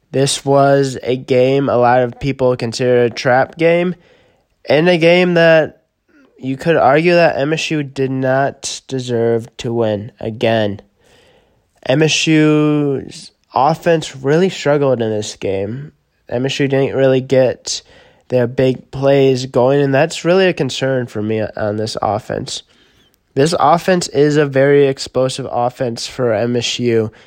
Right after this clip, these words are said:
but the problem is when those big plays don't form, this offense really struggles. And this is very unlike an o-, offense we've seen from years past.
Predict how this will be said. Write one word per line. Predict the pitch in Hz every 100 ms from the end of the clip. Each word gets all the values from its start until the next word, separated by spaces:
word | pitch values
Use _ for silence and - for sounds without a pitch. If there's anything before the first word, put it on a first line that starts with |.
| _ _ _ _
but | 135 131
the |
problem | 123 151 143 175 185 156
is | 151 165
when | 135 120 117 131 143 151
those | 165 165 -
big | _ - 151 165 -
plays | 139 131 151 170 160 - - _
don't | - 135 160 -
form, | - 127 131 175 208 - _ _ _ _ _ _ _ _
this | - 165 - -
offense | 151 170 180 139 -
really | 120 127 151 151
struggles. | - - 127 139 147 104 - - - _ _ _ _ _ -
And | 139
this | 147 208
is | 190
very | 123 - - 131 160 170 156 -
unlike | 107 135 131 120 131 127 - - - _ _ _ -
an | 120
o-, | 120 120 - _ -
offense | 120 120 - 117 117
we've | 123 113
seen | - 120 113 110 - _ _ _ _
from | - 123 117
years | 113 113 107
past. | - 131 113 98 -